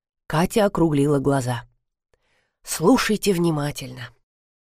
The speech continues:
Вернёмся к самой первой Аполлинарии.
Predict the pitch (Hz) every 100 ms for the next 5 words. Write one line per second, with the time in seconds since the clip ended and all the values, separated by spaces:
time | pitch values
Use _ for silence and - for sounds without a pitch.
0 | _ _ _ _ 139 143 135 170 262 269
1 | - 269 - - 156 196 190 - 196 285
2 | 240 190 175 - 180 175 147 135 123 120